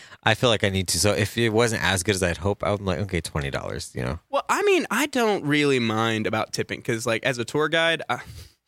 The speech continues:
Speaker 2: I'm a shameless and attention person. I need attention. That's
Speaker 1: Really?
Speaker 2: the only reason I do this. The only reason I do
Speaker 1: <laughs>
Speaker 2: anything is so people give me attention. So when people don't tip me, I'm like, "I already got what I needed out of you. You already emotionally validated me."
Speaker 1: Right.
Speaker 2: Like,
Speaker 1: <laughs>
Speaker 2: like, "You think you're cutting me loose? Nah,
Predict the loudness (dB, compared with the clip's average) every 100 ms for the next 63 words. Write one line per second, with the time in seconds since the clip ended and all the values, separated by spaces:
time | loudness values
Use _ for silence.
0 | _ _ -2 0 0 0 -2 0 0 0
1 | 0 -2 -4 -2 -2 -2 -4 -2 -2 -2
2 | -4 0 0 2 0 -2 -4 -4 -8 -4
3 | -2 0 2 2 4 2 2 2 2 2
4 | 2 0 -6 0 2 4 4 4 4 2
5 | 2 2 2 2 0 0 0 -2 -2 -2
6 | 0 0 0 0 -2 -2 -4 0 2 2
7 | 2 0 2 2 4 2 2 2 2 4
8 | 4 2 2 0 2 0 0 0 -2 0
9 | -2 -2 -4 0 2 2 0 -2 -2 0
10 | 2 2 0 0 0 0 0 2 2 4
11 | 2 2 2 0 2 0 0 -2 -4 -4
12 | -2 -4 -2 -6 -2 -4 -2 -2 -2 0
13 | -2 0 0 2 2